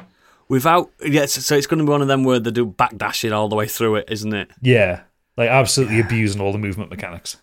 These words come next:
Speaker 1: Did you see the Hollow Knight one? You, well, you sent it. You sent me the
Speaker 2: I've
Speaker 1: link. The
Speaker 2: s-,
Speaker 1: Hollow Knight one where
Speaker 2: yeah,
Speaker 1: the,
Speaker 2: the
Speaker 1: the backdash throughout the whole game. It's so fucking good.
Speaker 2: Yeah. Um, in the, so they always have a bad games block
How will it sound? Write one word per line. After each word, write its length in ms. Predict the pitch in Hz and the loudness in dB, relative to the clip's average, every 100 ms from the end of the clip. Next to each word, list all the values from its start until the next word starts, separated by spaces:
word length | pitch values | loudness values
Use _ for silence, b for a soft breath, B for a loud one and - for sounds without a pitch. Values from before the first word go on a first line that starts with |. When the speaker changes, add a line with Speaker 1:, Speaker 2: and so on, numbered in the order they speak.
| _ | _
Speaker 1:
Did 120 | 131 | -2
you 60 | 143 | 2
see 160 | 160 | 4
the 120 | 147 | 4
Hollow 200 | 139 151 | 4 2
Knight 200 | 123 117 | 2 0
one? 180 | 101 123 | -2 -2
You, 80 | 170 | 0
well, 160 | - 90 | -2 -4
you 140 | 113 | -4
sent 280 | 107 104 104 | -2 -4 -6
it. 120 | 107 | -6
You 80 | 135 | -4
sent 180 | 120 120 | -4 -6
me 60 | |
the 60 | 98 | 0
Speaker 2:
I've 80 | 131 | 0
Speaker 1:
link. 100 | 117 | 0
The 40 | - | 0
Speaker 2:
s-, 40 | |
Speaker 1:
Hollow 140 | 127 | 0
Knight 160 | 120 110 | 0 0
one 160 | 110 113 | -2 2
where 140 | 117 | 4
Speaker 2:
yeah, 280 | 131 113 107 | 4 4 4
Speaker 1:
the, 60 | 107 | 2
Speaker 2:
the 60 | 120 | 2
Speaker 1:
the 40 | |
backdash 600 | 143 131 120 123 113 - | 2 2 2 2 2 -4
throughout 280 | - 127 123 | -4 0 0
the 80 | 110 | 0
whole 260 | 117 127 120 | -2 0 0
game. 280 | 131 123 110 | 0 0 -2
It's 120 | - | -6
so 300 | - - 117 | -8 -8 -10
fucking 580 | - - 123 123 - 110 | -14 -14 -10 -10 -10 -8
good. 300 | 110 104 - _ _ _ | -6 -8 -10 _ _ _
Speaker 2:
Yeah. 460 | - 127 117 104 101 _ _ _ _ - | -2 2 2 0 -6 _ _ _ _ -4
Um, 520 | 139 139 135 131 135 - | 2 4 4 2 -4 -4
in 240 | 160 170 156 | -2 0 0
the, 680 | 151 147 147 127 - 156 131 | 0 0 -4 -8 -4 -2 0
so 140 | 160 | 2
they 80 | 160 | 4
always 160 | 175 | 4
have 100 | 175 | 4
a 80 | 156 | 2
bad 320 | 123 147 143 | 2 0 0
games 300 | - 139 151 | -2 -2 -4
block 360 | - 165 196 - | -4 -4 -4 -10